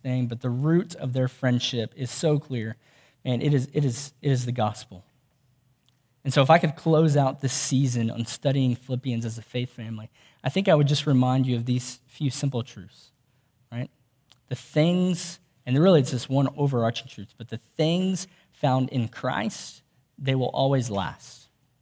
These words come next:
They will always last. Friendships that are found in Christ will last. Friendships that are found over hobbies, they will fade, right?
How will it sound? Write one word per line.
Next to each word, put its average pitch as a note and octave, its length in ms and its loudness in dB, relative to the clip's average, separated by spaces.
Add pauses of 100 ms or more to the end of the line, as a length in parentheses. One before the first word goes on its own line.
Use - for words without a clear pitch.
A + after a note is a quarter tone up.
(260)
They B2+ 120 0
will B2+ 160 -2
always B2+ 320 -2
last. - 440 -20 (540)
Friendships G3+ 560 4
that E3 100 2
are C#3 60 4
found D3+ 260 2
in C#3 120 2
Christ C3+ 380 -2
will B2 80 -8
last. - 500 -10 (480)
Friendships E3+ 440 2
that D3+ 100 -2
are C3 40 -2
found D3 260 2
over C3 140 0
hobbies, E3 540 2 (300)
they G2 80 -10
will G#2+ 120 -8
fade, - 240 -18 (460)
right? A2 160 -14